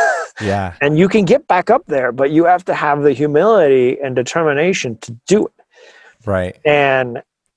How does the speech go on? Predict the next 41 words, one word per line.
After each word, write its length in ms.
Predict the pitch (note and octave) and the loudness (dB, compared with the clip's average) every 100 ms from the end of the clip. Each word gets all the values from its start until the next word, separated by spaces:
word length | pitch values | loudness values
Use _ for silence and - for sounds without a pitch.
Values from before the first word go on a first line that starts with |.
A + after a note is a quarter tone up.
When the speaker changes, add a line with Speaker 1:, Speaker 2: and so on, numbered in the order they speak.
| _ _ | _ _
Speaker 2:
and 320 | D#3 C#3 C3 - _ _ | 0 0 -2 -6 _ _
I 200 | - D#3+ | -2 -2
can 200 | B3+ A#3 | -2 -6
tell 260 | C#3 D3 F#3+ | -4 0 0
you, 140 | C3+ | 0
man, 240 | G#2 G2+ G#2 | -6 -10 -4
it 120 | D#3+ | -2
was 240 | E3 G2 | -2 -6
really 680 | F2+ F#2 A2 C3 C#3+ C#3+ C3 | -10 -10 -6 -2 2 2 2
hard 300 | B2 A#2 G#2+ | 0 -2 -4
on 160 | F#2 F#2+ | -6 -14
me. 120 | G2 _ _ | -20 _ _
It 80 | C#3 | 0
was 220 | C3+ A#2+ | 0 -2
really, 480 | B2 A#2+ A#2 A2 A2+ | -4 -4 -2 -2 -4
really 520 | A2 A#2 A#2 A2+ G#2+ | -8 -6 -2 -2 -2
hard 260 | - G#2 F#2 | -6 -6 -6
on 160 | E2 | -12
me. 120 | F2 _ _ _ - - _ _ _ | -18 _ _ _ -20 -20 _ _ _
And 580 | C3 B2+ A#2+ A2+ A2+ - _ _ A#2+ | -2 0 0 -4 -8 -16 _ _ -2
Speaker 1:
Was, 180 | C#3 | -2
do 60 | C#3+ | 0
you 60 | B2+ | 0
Speaker 2:
and 160 | D3 | 0
Speaker 1:
think 180 | F#3 F3+ | 0 0
it 20 | |
was 140 | E3 C#3+ | -2 0
hard 260 | C3 B2+ | 0 2
on 140 | C3 C3+ | 0 -2
you 120 | B2 | -4
because 540 | A#2+ - A#2 G#2+ G#2+ - - _ _ _ - | -6 -2 0 0 -4 -12 -20 _ _ _ -8
you 160 | A2+ | -2
had 180 | B2 A2 | 0 -2
tied 400 | - B2+ B2 A#2+ | -4 -2 -2 -4
so 160 | - B2 | -8 -4
much 240 | A#2 - | -4 -4
of 100 | A2+ | -6
your 240 | A2+ G#2 E2 | -2 -2 -2
identity 880 | A2 A2 A#2 A#2 C3 B2+ C#3 C3+ C3+ | -6 -4 -4 -4 -6 -8 -4 -4 -4
towards 460 | - A2+ A2 G#2+ | -6 -4 -4 -4
these 440 | A2 G#2+ G2+ - | -6 -4 -6 -10